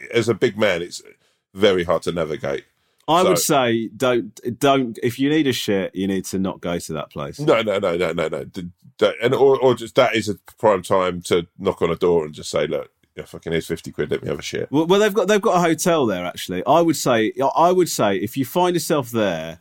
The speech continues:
Speaker 2: and needing a shit, I would actually argue it's worth booking a room. <laughs>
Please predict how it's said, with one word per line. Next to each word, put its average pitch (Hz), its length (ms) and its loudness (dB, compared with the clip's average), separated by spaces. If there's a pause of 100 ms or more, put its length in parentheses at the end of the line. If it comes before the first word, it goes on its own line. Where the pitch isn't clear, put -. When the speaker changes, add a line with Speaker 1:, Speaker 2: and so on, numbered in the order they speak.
(360)
Speaker 2:
and 110 200 0
needing 110 320 2
a 104 40 0
shit, 101 280 -2
I 127 160 4
would 131 100 2
actually 127 300 0
argue 107 260 -2
it's 98 140 -8
worth 107 400 -2
booking 101 320 -4
a 92 60 -4
room. 87 280 -6 (320)
<laughs> 220 160 4